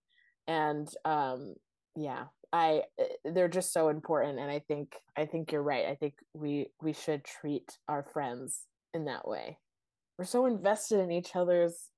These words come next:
goodwill and, like, wanting to do well. And it's, you know, the same with,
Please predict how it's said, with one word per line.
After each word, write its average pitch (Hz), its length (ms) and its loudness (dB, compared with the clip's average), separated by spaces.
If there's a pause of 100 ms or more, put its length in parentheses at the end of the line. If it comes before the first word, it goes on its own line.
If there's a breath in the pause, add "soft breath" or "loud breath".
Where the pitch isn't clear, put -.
(560)
goodwill 160 760 4
and, 160 180 2
like, 160 180 2
wanting 156 440 -2
to - 140 -20
do 151 140 -2
well. 113 560 0
And 160 100 0
it's, 160 240 -4
you 220 140 4
know, 185 140 6
the 196 80 -2
same 208 220 2
with, 208 200 -2